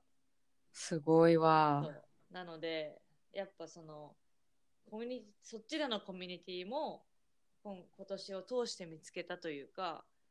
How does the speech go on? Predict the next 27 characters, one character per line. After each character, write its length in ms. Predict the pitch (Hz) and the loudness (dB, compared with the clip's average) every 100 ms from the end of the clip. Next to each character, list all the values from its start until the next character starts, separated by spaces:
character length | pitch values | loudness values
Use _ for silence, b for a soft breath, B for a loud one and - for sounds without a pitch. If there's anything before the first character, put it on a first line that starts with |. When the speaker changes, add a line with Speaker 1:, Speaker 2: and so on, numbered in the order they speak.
| - | -4
Speaker 1:
う 100 | 175 | 2
ん 0 | |
う 60 | 175 | 2
ん 40 | |
う 160 | 165 175 | 2 2
ん。 40 | 165 | 2
Speaker 2:
オ 100 | 175 | 2
フ 60 | |
ィ 100 | 165 | 2
ス 60 | 160 | 2
の 100 | 160 | -4
人 180 | 151 170 | -16 -18
と 100 | 160 | -18
走 200 | - 190 | -14 -14
っ 60 | |
た 180 | - 156 | -12 -12
り 80 | 147 | -12
も 100 | 147 | -16
そ 200 | 160 185 | -12 -10
う 20 | |
だ 100 | 160 | -10
し、 400 | 160 294 269 - _ _ _ | -10 -8 -8 -8 _ _ _
ラ 140 | 175 175 | -12 -10
ン 60 | |
ク 120 | 170 180 | -8 -8
ラ 140 | 151 | -8
ブ。 340 | 156 202 160 | -8 -8 -10